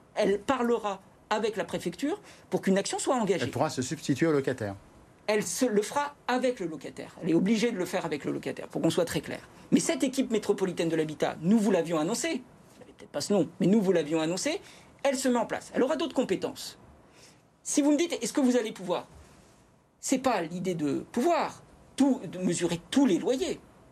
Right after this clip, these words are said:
Speaker 1: mais c'est de pouvoir le faire de manière aléatoire, d'aller vérifier ici, là, de laisser, d'informer le plus possible les locataires et les propriétaires. Parce que je pars pas du principe quand même que le propriétaire est forcément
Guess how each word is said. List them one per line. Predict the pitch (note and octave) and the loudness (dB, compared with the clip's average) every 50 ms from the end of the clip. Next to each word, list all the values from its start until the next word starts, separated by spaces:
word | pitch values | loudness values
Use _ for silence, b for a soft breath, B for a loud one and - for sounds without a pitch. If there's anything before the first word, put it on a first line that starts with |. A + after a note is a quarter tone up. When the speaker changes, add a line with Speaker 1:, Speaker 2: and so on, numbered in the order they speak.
| _ _ _ _ - _ - | _ _ _ _ -20 _ 2
Speaker 1:
mais | - G3 | 2 2
c'est | F#3 - G#3 F3+ | 2 2 0 2
de | F#3 F3 | 2 0
pouvoir | E3+ F3+ E3+ E3 F3+ E3+ D#3+ | 0 -2 -2 0 0 0 0
le | E3 E3+ | 0 -4
faire | - F3 D#3 D#3+ | -4 -4 -4 -4
de | D3+ | -4
manière | C#3 C#3 B2+ C3+ - D#3 | -6 -4 -4 -4 -2 0
aléatoire, | F3 G#3 C4+ C#4 C4+ D#4 D#4 D4+ D#4 - - - - - - - | 0 0 0 0 -2 -2 -2 -2 -2 -4 -8 -14 -20 -18 -6 -2
d'aller | F#3+ G3 F#3+ E3+ | 0 0 0 0
vérifier | E3 F3+ E3 E3 - - F3 F#3+ | -2 -2 -4 -4 -4 -4 -4 -4
ici, | A#3 - - - D4+ D#4+ G4+ - - - - | -2 -4 0 0 0 0 0 -6 -14 -2 2
là, | - G3+ B3 D4+ D#4+ B B B B B B | 2 2 4 2 -2 B B B B B B
de | E3+ G3 A#3+ | 0 2 2
laisser, | A#3 A#3 B3+ A#3+ - - - C4 B3 A3+ E3 - D#3+ | 2 2 0 0 -2 -2 -2 -2 -2 -2 -4 -4 -4
d'informer | A3+ A3 - A#3+ A3 A3+ B3+ | -4 -4 -2 -4 -4 -4 -2
le | A3 G3 - | -2 -2 -4
plus | - - - - E4+ F#4 G4 G4+ G#4 G4+ - - | -4 -10 -10 -6 -4 0 2 2 2 2 0 -4
possible | - D4+ C#4 C4 - - C4 B3 A#3 F3 D#3 D#3 C#3 - B B B B | -2 -2 0 0 0 -2 -2 -2 0 0 0 -2 -2 -4 B B B B
les | - F#3+ G#3 | 0 0 2
locataires | G#3+ G#3+ G#3+ G#3 G3+ G3+ F#3 - - - - - - | 2 2 0 0 -2 -2 -6 -8 -8 -20 -20 -12 -2
et | - G#3 A#3+ A#3 | 0 0 2 2
les | B3 A#3+ | -2 -2
propriétaires. | - A#3+ G#3+ - - A3+ A#3 A3+ - A#3+ G#3+ G3+ - B B B B B B B B | -2 -4 -4 -4 -2 -4 -4 -2 -2 -2 -2 -2 -8 B B B B B B B B
Parce | B B - | B B -4
que | D3+ | 0
je | C3+ E3+ E3+ E3+ - - - - - - _ _ _ _ - | 2 2 0 0 -4 -20 -20 -20 -20 -20 _ _ _ _ -2
pars | - G#3 - - | 0 0 0 0
pas | - C4+ B3+ | -2 -2 -2
du | G#3 G#3+ | -2 -4
principe | G3+ - G3 F#3 F3+ - A#3+ - | -4 -2 -4 -4 -2 -4 -4 -2
quand | - G#3 | 0 -2
même | G#3 A3 G#3 | -2 -2 0
que | - F3+ | 0 0
le | F3 F3 F#3 G3 - | 0 2 0 -2 -2
propriétaire | - - G3+ - G#3 F#3+ F#3+ F#3+ B3+ G#3+ | 0 -2 -2 -2 0 -2 0 0 -2 -4
est | F3+ | -2
forcément | D3+ - F#3+ - - G3+ - A#3+ C4 B3+ | -4 -4 -6 -2 0 -2 0 0 -2 -4